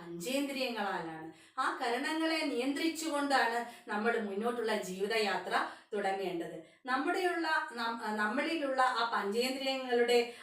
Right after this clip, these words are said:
ആ നിഗ്രഹണത്തെയാണ് ഇവിടെ ഈ നവരാത്രി പൂജയിലൂടെ നമ്മളെല്ലാവരും സ്വായത്തമാക്കുന്നത്. നമുക്ക് ദേവിയെ ഈ, ആ, ഏ, ഈ വർഷത്തില്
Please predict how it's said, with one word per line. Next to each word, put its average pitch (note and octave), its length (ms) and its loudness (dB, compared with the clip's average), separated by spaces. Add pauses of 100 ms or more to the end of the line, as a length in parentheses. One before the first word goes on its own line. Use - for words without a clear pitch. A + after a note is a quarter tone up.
ആ G3+ 240 6
നിഗ്രഹണത്തെയാണ് A3+ 1200 2
ഇവിടെ F#3+ 520 -2
ഈ A#3 340 -4 (240)
നവരാത്രി A#3 580 2
പൂജയിലൂടെ F3+ 840 0
നമ്മളെല്ലാവരും F#3 760 0
സ്വായത്തമാക്കുന്നത്. D#3+ 1120 -8 (560)
നമുക്ക് F#3 440 -4 (140)
ദേവിയെ G#3+ 720 0
ഈ, B3+ 360 -2 (340)
ആ, F#3 400 -4
ഏ, F3+ 460 -4
ഈ F3+ 40 -4
വർഷത്തില് B3 760 2